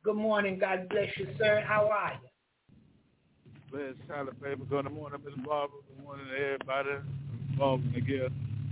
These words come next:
Speaker 2: Thanks to God. Thank you for life, health, and strength. Keeping my right mind. Allow me to see another day never seen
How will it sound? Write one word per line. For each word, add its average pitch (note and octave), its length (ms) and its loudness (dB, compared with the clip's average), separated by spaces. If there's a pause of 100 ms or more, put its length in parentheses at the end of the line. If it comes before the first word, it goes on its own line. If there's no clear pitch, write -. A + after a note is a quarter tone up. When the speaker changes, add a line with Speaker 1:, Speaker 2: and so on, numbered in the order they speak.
(100)
Speaker 2:
Thanks C#3 260 -4
to - 40 -8
God. C#3 460 2
Thank C3+ 140 -6
you B2+ 120 -10
for B2 60 -12
life, C3 280 2
health, C#3 220 -4
and - 160 -10
strength. D3 300 -6
Keeping C#3 240 -6
my B2+ 120 2
right B2+ 300 4
mind. C#3+ 460 4 (600)
Allow C3+ 180 2
me C#3 100 -2
to C3 160 -4
see C#3+ 80 0
another C#3 260 0
day C#3+ 240 0
never C3+ 200 -4 (100)
seen D3 160 -10